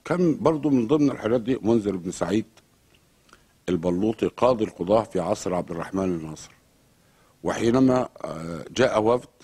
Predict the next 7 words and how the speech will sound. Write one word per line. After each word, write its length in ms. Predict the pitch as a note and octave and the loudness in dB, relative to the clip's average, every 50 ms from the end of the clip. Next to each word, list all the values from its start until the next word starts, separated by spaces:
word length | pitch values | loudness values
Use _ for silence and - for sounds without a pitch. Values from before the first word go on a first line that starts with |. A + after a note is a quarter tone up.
| - _ _ _ _ _ _ _ _ _ _ _ _ _ _ _ _ _ _ _ _ - | -20 _ _ _ _ _ _ _ _ _ _ _ _ _ _ _ _ _ _ _ _ -6
آه، 1700 | F2 F2+ F2+ F2+ F2 E2+ E2+ E2 E2+ D#2 D2+ D2 C#2+ B1+ A#1+ G1+ G1+ G1+ G1+ G1+ G1+ G1+ A1 A1+ G1+ G1+ A1+ A1+ - - - - - B2+ | -4 -4 -4 -4 -6 -6 -8 -8 -10 -10 -10 -12 -14 -14 -14 -14 -14 -12 -12 -12 -14 -12 -14 -14 -14 -14 -14 -14 -14 -14 -8 2 2 4
أمر 480 | C3+ B2+ A#2+ A2+ A2 A2 G#2 - - | 6 6 4 4 4 2 2 0 -4
ال-، 380 | F#2 F#2 F2 E2 E2 E2 E2 D#2+ | -8 -8 -6 -6 -8 -8 -8 -10
القاضي، 520 | D#2+ D#2+ D2 - - A#2 A2 G#2+ F#2+ F2+ | -10 -12 -14 -2 2 4 4 4 2 0
أمر 540 | C#2 D#2 G2+ A2+ G#2+ F#2 F#2 F2+ F2 - - | -2 0 0 0 0 0 -2 -4 -6 -6 -6
ال-، 300 | E2+ E2 D#2 D2+ D2 D2+ | -8 -10 -10 -12 -14 -16
الحكم، 680 | D2+ C#2 - - - - G#2+ - - G2 F2+ E2 D#2 | -16 -18 -18 -16 -6 -6 -6 -4 -4 -8 -8 -8 -10